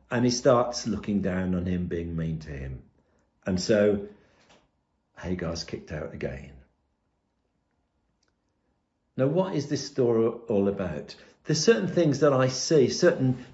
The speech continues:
principles that I'd just like to highlight for you to think about and, uh,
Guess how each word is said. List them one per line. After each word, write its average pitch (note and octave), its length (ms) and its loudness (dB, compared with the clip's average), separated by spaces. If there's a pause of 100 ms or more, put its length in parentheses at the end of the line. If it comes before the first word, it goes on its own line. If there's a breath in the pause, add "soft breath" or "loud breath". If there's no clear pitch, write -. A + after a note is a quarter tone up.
principles A#2+ 680 -2
that B2+ 140 0
I'd A#2 240 -2
just - 220 -6
like A#2 180 -4
to A#2 100 -6
highlight G#2 640 -2
for - 100 -14
you G2 220 -2
to - 140 -10
think G2 300 -4
about G2+ 440 -6
and, F2 300 -6
uh, E2+ 220 -4